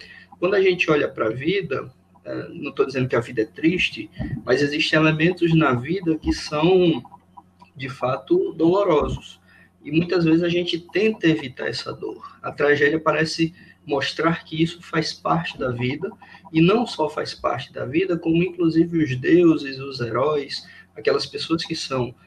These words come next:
referências naquela sociedade, elas passam por isso também, né? Tem um episódio que o Teseu, ele é preso, né? Ele adqui-, ele conquista um amigo, né? Que era um combatente, era um adversário, mas depois se torna amigo,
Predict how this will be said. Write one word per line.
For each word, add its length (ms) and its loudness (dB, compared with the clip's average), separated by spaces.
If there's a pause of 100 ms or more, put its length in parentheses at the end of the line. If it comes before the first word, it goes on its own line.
(120)
referências 760 0
naquela 280 -10
sociedade, 580 -4
elas 240 -2
passam 380 0
por 200 -2
isso 240 6
também, 280 -16 (440)
né? 180 -6 (240)
Tem 80 -2
um 80 2
episódio 480 0
que 80 -10
o 40 -6
Teseu, 400 2
ele 160 6
é 40 0
preso, 640 0 (460)
né? 260 -4
Ele 160 2
adqui-, 500 2
ele 320 0 (100)
conquista 540 -2
um 120 6
amigo, 540 4 (180)
né? 260 -4 (200)
Que 220 -6
era 140 4
um 120 -2
combatente, 600 2
era 100 2
um 40 2
adversário, 600 0
mas 140 0
depois 260 -6
se 140 -14
torna 240 -4
amigo, 420 0